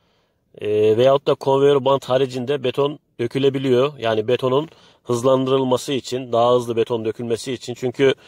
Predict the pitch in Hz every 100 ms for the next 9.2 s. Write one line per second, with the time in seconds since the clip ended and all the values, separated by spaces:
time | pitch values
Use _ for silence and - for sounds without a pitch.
0 | - - _ - 113 135 151 - - -
1 | 120 117 113 127 135 139 - 156 147 _
2 | _ _ - 147 - 147 139 135 151 202
3 | - 160 - _ _ _ _ _ - 139
4 | 151 135 127 135 135 - 127 117 143 156
5 | - - _ _ _ _ _ _ _ -
6 | 110 107 107 107 107 107 107 107 131 131
7 | 147 - _ - 110 113 127 - 151 -
8 | - 143 135 135 123 127 131 135 127 117
9 | 123